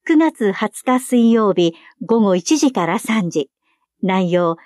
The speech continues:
ズームの活用について、操作方法など。定員は申し込み順で五名。申し込みは電話で。問い合わせ申し込み先会場。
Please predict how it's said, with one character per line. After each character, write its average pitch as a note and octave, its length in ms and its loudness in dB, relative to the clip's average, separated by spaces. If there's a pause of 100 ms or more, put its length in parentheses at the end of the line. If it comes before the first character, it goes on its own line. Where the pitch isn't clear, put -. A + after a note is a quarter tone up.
(240)
ズ F#3 160 0
ー D4+ 100 6
ム D4+ 120 6
の C#4+ 180 4
活 B3 280 -2
用 B3+ 200 4
に A#3 200 4
つ A#3+ 140 -2
い F#3+ 80 2
て、 - 240 -6 (160)
操 D4+ 240 0
作 D#4 160 -2
方 C#4+ 200 0
法 D#3+ 260 -2
な D#3 160 -4
ど。 C3 120 -6 (1040)
定 A#3+ 200 2
員 A#3 200 4
は G#3 160 0
申 B3+ 160 4
し - 120 -4
込 C#4 120 0
み C4 140 6
順 A#3+ 240 4
で G#3+ 160 0
五 G#3+ 180 -2
名。 E3+ 380 -2 (560)
申 A#3+ 180 4
し B3+ 120 -6
込 A#3+ 120 0
み A3 160 4
は G3+ 180 0
電 G3 260 0
話 F3 140 -2
で。 E3+ 180 -4 (1400)
問 B3 220 2
い B3+ 60 6
合 B3 100 4
わ A#3+ 120 2
せ A#3 260 0
申 G#3+ 220 2
し - 120 -8
込 A3 140 0
み A3 120 2
先 G#3 440 -4
会 F3+ 240 -4
場。 D#3+ 400 -2